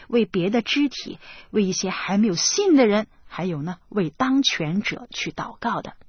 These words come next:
原来在早期的教会里边呢，有一本书啊，叫做《使徒宪法》。这本《使徒宪法》是讨论当怎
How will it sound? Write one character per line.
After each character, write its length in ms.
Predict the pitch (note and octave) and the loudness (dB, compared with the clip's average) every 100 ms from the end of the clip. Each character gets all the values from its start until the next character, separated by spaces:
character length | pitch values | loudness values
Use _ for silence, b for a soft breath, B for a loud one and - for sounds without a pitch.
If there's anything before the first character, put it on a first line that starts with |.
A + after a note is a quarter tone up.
| - _ - - - - _ _ _ _ | -20 _ -20 -20 -20 -20 _ _ _ _
原 200 | G#3+ G#3 | 2 4
来 160 | G3+ G#3 B B | 4 0 B B
在 180 | G4+ F4+ | 2 2
早 440 | - G#3 D3+ D#3+ | 2 2 2 -2
期 240 | - - | -2 2
的 100 | F4 | 4
教 220 | C#4 C#4+ A3 | 4 4 2
会 140 | A3+ | 2
里 140 | E3+ | 0
边 160 | D#3 E3+ | -2 -2
呢， 100 | E3 | -2
有 200 | D#3 C#3+ | -2 -4
一 80 | G3+ | -4
本 180 | F3 C#3+ | -4 0
书 400 | - - B3+ A#3 | 0 4 4 4
啊， 120 | E3+ | 2
叫 180 | - F3 | 0 0
做 180 | E3+ E3 B - | -2 -6 B 0
《使 420 | - - F3+ D3+ | 2 4 2 0
徒 400 | - E3 G3+ A#3+ _ - - - - | -4 -2 -2 -2 _ -20 -20 -20 -8
宪 400 | - F#4+ D#4 D3 | 0 4 4 2
法》。 260 | - - - - - - _ B B | -6 -10 -14 -20 -20 -20 _ B B
这 120 | - G#4+ | 2 4
本 100 | D#4+ | 6
《使 220 | - G3 | 4 2
徒 160 | F3 B3+ | 0 0
宪 320 | - G4+ C#4+ | 2 4 4
法》 200 | F3+ D3 | 2 -4
是 200 | - F#3+ | -2 -2
讨 440 | - - - E3 - | -2 -6 -2 -2 2
论 240 | A#3+ F3+ B B B | 2 2 B B B
当 200 | F4 F4+ | 2 2
怎 420 | - - D#3+ E3+ | 0 -2 -2 -4